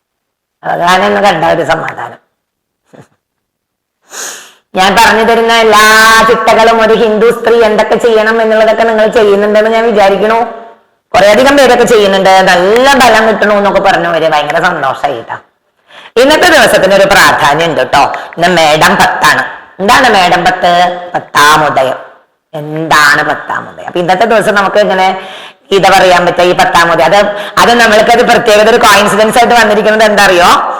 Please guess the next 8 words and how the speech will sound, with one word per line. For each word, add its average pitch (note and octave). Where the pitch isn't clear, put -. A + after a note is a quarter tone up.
നാലാം D#3+
അധ്യായം F3
ജ്ഞാനകർമ്മ E3+
സന്യാസ D#3+
യോഗത്തിലെ F3
ആദ്യത്തെ E3
ഇതിൽ F3
തന്നെ D#3+